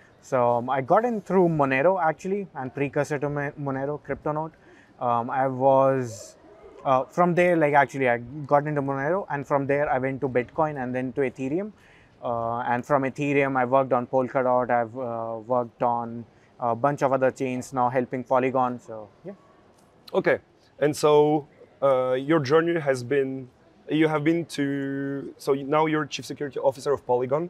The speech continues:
Speaker 1: Yes.
Speaker 2: but what were the companies that you worked for
Speaker 1: Yeah,
Speaker 2: before?
Speaker 1: sure. So I'll w-, walk backwards. Before Polygon, I was at Shu-,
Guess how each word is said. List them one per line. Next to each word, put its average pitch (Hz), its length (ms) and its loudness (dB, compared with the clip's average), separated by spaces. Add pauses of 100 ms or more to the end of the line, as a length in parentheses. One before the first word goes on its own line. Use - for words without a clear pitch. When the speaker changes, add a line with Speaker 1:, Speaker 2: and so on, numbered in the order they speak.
Speaker 1:
Yes. - 180 -20
Speaker 2:
but 139 220 2
what 147 260 0
were 156 120 0
the 139 100 0
companies 135 380 -2
that 135 140 -12
you 127 80 -10
worked 123 260 -6 (400)
for 123 200 -6
Speaker 1:
Yeah, 113 140 -10
Speaker 2:
before? 330 60 -6
Speaker 1:
sure. 120 180 -4 (240)
So 147 440 0
I'll 202 180 2
w-, 226 200 -2
walk 156 300 0
backwards. 135 420 2
Before 147 600 0
Polygon, 170 640 2
I 135 240 0
was 135 320 0
at 127 420 0
Shu-, 165 180 -4